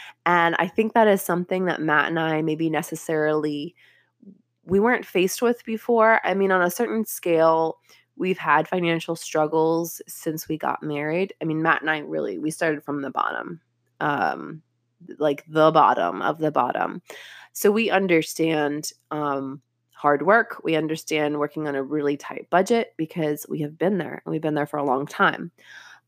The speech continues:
Uh, this situation was different, though, 'cause we're a little bit older.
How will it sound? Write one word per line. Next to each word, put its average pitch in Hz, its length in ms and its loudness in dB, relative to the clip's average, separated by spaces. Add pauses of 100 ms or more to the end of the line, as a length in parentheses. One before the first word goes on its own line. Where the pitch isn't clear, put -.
Uh, 156 280 6
this 220 200 0
situation 349 400 2
was 285 140 4
different, 269 260 2
though, 156 160 4
'cause 160 160 0
we're 180 60 4
a 180 40 6
little 202 220 4
bit 294 160 4
older. 165 500 6